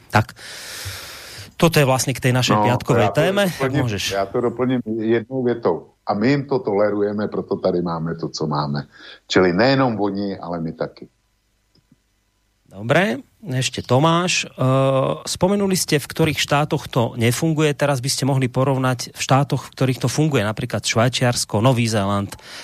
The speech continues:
Speaker 1: Nie sú tam problémy s demokraciou, lebo je na vysokej úrovni zdravotníctvo, súdnictvo, nie je tam korupcia. Demokraciu môžeme zachovať aj tak,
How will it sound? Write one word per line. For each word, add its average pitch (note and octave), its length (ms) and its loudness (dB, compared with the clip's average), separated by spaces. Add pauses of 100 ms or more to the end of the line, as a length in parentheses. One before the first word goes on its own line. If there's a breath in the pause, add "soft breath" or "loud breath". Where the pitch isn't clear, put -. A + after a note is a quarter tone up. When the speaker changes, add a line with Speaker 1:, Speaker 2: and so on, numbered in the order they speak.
(120)
Speaker 1:
Nie E3 240 4
sú F#3 160 -2
tam B2 160 0
problémy C3+ 400 2
s A2 80 -2
demokraciou, C#3 640 0
lebo B2+ 240 2
je B2 80 0
na G#2+ 80 -2
vysokej B2+ 400 0
úrovni A#2+ 320 0
zdravotníctvo, B2+ 640 0
súdnictvo, A#2+ 640 0
nie A2+ 160 2
je A#2 80 -2
tam A2 80 2
korupcia. G#2 640 0
Demokraciu E3+ 640 2
môžeme D3 480 0
zachovať A#2 560 0
aj E2+ 240 -4
tak, C#3+ 180 4